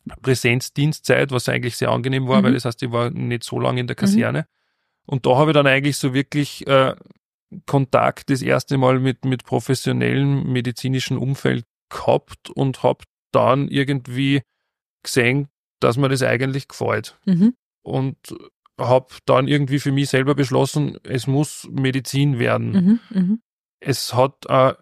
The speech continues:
Speaker 1: eigentlich in meinem Kopf keine Alternative
Speaker 2: Mhm.
Speaker 1: gegeben. Also wär mit Medizin oder wär das Medizinstudium unter Aufnahmetest, hätte das nicht funktioniert.
Speaker 2: Mhm, mhm.
Speaker 1: Hätte ich, glaub ich, ein ziemliches Problem gehabt und ich
Speaker 2: Ja.
Speaker 1: wär <laughs> da gestanden und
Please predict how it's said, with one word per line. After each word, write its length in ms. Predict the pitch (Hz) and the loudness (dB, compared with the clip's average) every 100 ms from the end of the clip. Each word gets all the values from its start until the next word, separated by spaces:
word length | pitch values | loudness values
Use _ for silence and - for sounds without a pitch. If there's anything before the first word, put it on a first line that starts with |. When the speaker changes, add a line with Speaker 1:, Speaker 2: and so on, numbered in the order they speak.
| - | -14
Speaker 1:
eigentlich 680 | 113 127 139 131 135 - - _ _ - | -6 -2 -2 -2 -4 -6 -18 _ _ -4
in 160 | 135 | 0
meinem 200 | 131 131 | 2 2
Kopf 300 | - 139 - | 0 -2 -2
keine 160 | - 123 | 0 2
Alternative 540 | 131 135 127 135 139 | 2 0 -2 -2 2
Speaker 2:
Mhm. 20 | 196 | 4
Speaker 1:
gegeben. 220 | 156 117 | 4 0
Also 240 | 117 120 | -2 0
wär 140 | 120 120 | 0 2
mit 180 | 127 135 | 2 0
Medizin 720 | 123 127 - 131 143 143 123 | -2 -2 -2 0 2 2 0
oder 160 | 120 | 0
wär 120 | 120 123 | 2 0
das 100 | 131 | 0
Medizinstudium 680 | 123 120 135 - 131 127 | -2 -2 -4 -2 -2 0
unter 220 | 127 - | 0 0
Aufnahmetest, 640 | 120 135 131 127 123 - 117 | 0 2 0 0 -4 -4 -10
hätte 100 | - | -6
das 120 | 123 | -4
nicht 140 | 123 | -4
funktioniert. 600 | - 123 - 123 123 190 | -4 -6 -4 -2 2 4
Speaker 2:
Mhm, 100 | 220 - | 4 2
mhm. 220 | 240 208 - _ _ _ _ | 2 2 2 _ _ _ _
Speaker 1:
Hätte 440 | - 131 123 123 127 | -12 -2 -2 -2 -2
ich, 60 | |
glaub 180 | 123 123 | 0 2
ich, 60 | 131 | 0
ein 40 | |
ziemliches 380 | - 131 131 120 | -2 -2 -2 -2
Problem 360 | 131 117 123 135 | -4 -2 -2 -2
gehabt 260 | 117 - | -6 -4
und 120 | 123 | -2
ich 60 | 185 | 2
Speaker 2:
Ja. 80 | 156 | 2
Speaker 1:
wär 260 | 120 110 - - | 2 0 -4 -14
<laughs> 320 | - 139 - | -6 -6 -2
da 120 | 120 | -4
gestanden 380 | - 127 127 | -4 -4 -2
und 100 | 131 | -4